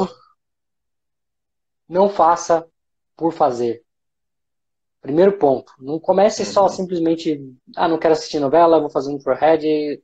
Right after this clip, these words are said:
Speaker 2: me disseram que é bacana e é isso." Não faça isso.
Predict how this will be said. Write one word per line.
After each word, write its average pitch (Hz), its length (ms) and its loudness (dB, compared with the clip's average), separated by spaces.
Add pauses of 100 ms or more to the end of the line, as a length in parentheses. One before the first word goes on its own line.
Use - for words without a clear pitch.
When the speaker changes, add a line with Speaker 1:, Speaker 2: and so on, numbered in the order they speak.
Speaker 2:
me 139 120 -14
disseram 135 240 -2
que 139 60 -10
é 127 40 -6
bacana 151 560 0
e 135 180 -4
é 135 80 2
isso." - 280 -6 (680)
Não 135 100 -14
faça - 300 -8
isso. - 240 -20